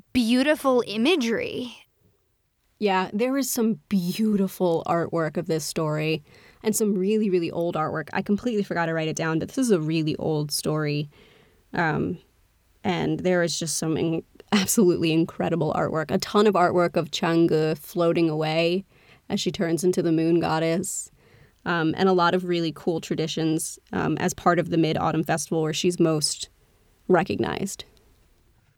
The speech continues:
Speaker 1: I'm really intrigued that when they were shot down, they transformed into three-legged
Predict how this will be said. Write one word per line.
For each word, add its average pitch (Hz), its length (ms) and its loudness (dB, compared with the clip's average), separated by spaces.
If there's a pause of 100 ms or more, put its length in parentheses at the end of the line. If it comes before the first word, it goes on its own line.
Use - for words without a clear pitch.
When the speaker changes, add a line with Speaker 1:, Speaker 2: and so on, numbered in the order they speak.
(160)
Speaker 1:
I'm 277 200 2
really 294 340 -2
intrigued 220 680 -2
that 202 200 -2 (500)
when 208 760 2
they 202 160 0
were 214 120 2
shot 214 420 -2
down, 208 320 2
they 208 100 -2
transformed 208 680 -2
into 208 320 -4 (280)
three-legged 214 800 2